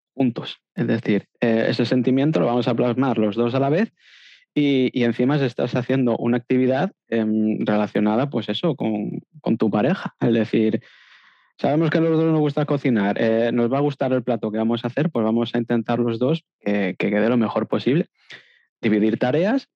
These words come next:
y, y hacerlo los dos juntos, porque claro, si ya sabes que ese plato va a ir de la mano de los dos, pues va a salir mucho más rico.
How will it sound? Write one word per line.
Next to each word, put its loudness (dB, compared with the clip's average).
y, 0
y 2
hacerlo 0
los 2
dos 0
juntos, 0
porque 0
claro, 0
si -2
ya 2
sabes 0
que -2
ese -4
plato -2
va -2
a 2
ir 0
de 2
la 2
mano 0
de 0
los -2
dos, -2
pues -6
va -2
a -8
salir 0
mucho 2
más 2
rico. -4